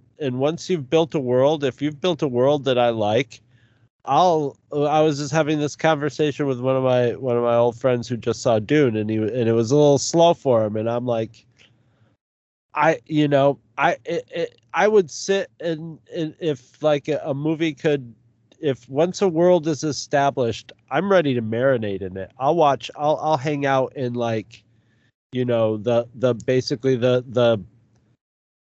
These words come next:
the version of a corner store on a normal day and watch the, watch the video cam-, you know, the surveillance camera footage from it, you know, just to,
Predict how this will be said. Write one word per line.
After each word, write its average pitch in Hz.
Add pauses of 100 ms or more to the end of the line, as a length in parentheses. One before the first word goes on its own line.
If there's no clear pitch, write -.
(260)
the 139 (340)
version 151
of 139
a 143
corner 156
store 131
on 123
a 123
normal 135
day 135
and 117
watch 127
the, 120
watch 127
the 117
video 127
cam-, 113
you 120
know, 113
the 104
surveillance 123
camera 110
footage 110
from 107
it, 98
you 110
know, 104
just 113
to, 113